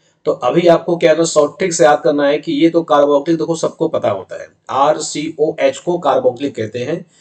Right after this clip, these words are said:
इसे king of functional group कहा जाता है। अब इसमें देखो short trick बेटा ये है कि आप एच को replace कर दो। देखो ये वाला sign क्या कर रहा है, Replace हुआ,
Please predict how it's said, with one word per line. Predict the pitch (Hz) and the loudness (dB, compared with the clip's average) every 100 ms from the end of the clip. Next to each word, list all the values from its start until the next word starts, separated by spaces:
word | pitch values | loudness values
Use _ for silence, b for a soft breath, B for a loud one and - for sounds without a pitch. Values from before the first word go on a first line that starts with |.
| b - | b -10
इसे | 147 185 170 - | -4 -4 -4 -4
king | 180 185 | -2 2
of | 175 175 - | 4 2 0
functional | - 147 156 - 185 | -2 -2 -2 -4 0
group | 170 165 | 2 0
कहा | 92 | -6
जाता | 90 85 - | -8 -12 -14
है। | - _ _ B B B - | -20 _ _ B B B 0
अब | 170 | 2
इसमें | 180 - 185 | 2 0 0
देखो | 170 180 | 0 -2
short | 165 156 147 | 2 0 2
trick | 180 170 | -4 -2
बेटा | 170 170 | 2 6
ये | 165 151 | 6 6
है | 151 | 2
कि | 160 175 170 | 0 -2 -2
आप | 139 156 165 - | 0 0 0 2
एच | 160 170 | 2 2
को | - 175 | -2 -2
replace | 151 147 147 | 0 0 0
कर | - | -2
दो। | 110 92 | -4 -6
देखो | 101 - | -6 -2
ये | 147 170 | 4 6
वाला | 165 165 | 6 4
sign | 165 160 160 | 2 0 2
क्या | 165 | 0
कर | 165 | 0
रहा | 170 | 0
है, | 170 | -2
Replace | 147 139 151 147 | -4 0 0 2
हुआ, | 139 135 | -2 -4